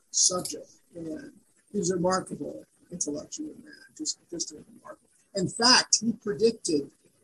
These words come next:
in his very last episode,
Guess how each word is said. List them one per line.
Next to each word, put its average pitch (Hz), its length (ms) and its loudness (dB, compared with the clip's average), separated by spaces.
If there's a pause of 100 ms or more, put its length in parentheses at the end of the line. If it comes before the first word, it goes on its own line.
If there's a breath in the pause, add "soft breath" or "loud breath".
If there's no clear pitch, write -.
in 185 120 0
his 165 240 8
very 247 480 6
last 202 640 4
episode, 151 640 4